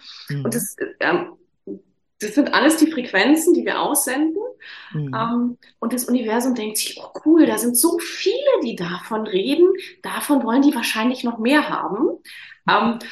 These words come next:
Speaker 2: und da sage ich immer, der liebe Gott hat ja Humor.
Speaker 1: Mhm.
Speaker 2: Dann gibt's also noch mehr davon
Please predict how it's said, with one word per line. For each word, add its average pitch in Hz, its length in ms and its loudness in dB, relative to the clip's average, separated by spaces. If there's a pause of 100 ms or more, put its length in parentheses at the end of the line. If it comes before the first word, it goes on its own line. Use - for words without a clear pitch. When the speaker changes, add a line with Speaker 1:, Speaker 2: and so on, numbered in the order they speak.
(120)
Speaker 2:
und 220 140 -2
da 214 60 0
sage 208 260 6
ich 302 60 8
immer, 269 160 4
der 226 120 4
liebe 247 200 0
Gott 269 240 -2
hat 254 140 -4
ja 220 100 -4
Humor. 202 680 0 (320)
Speaker 1:
Mhm. 170 420 -2 (100)
Speaker 2:
Dann 202 160 -6
gibt's - 300 -2
also 226 420 0 (340)
noch 214 580 -2 (140)
mehr 185 420 6
davon - 480 -2